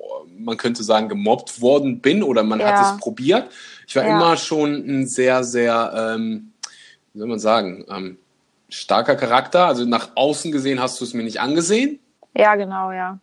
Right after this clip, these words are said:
Speaker 1: Ähm, ich hab mich aber irgendwie davon mitnehmen lassen.
Speaker 2: Ja.
Speaker 1: Und ich bin
Speaker 2: Mhm.
Speaker 1: heute, wenn ich zurückblicke, so verdammt dankbar für diese Zeit,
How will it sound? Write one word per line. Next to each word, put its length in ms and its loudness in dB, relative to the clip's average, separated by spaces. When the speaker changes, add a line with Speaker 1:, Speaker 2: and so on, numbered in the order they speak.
Speaker 1:
Ähm, 760 0
ich 120 -6
hab 120 0
mich 140 0
aber 220 2
irgendwie 260 -2
davon 280 2
mitnehmen 420 -2
lassen. 400 -8
Speaker 2:
Ja. 320 0
Speaker 1:
Und 200 0
ich 100 -4
bin 140 2
Speaker 2:
Mhm. 120 0
Speaker 1:
heute, 360 4
wenn 80 2
ich 120 -2
zurückblicke, 880 0
so 360 0
verdammt 720 -4
dankbar 380 4
für 140 2
diese 260 2
Zeit, 540 2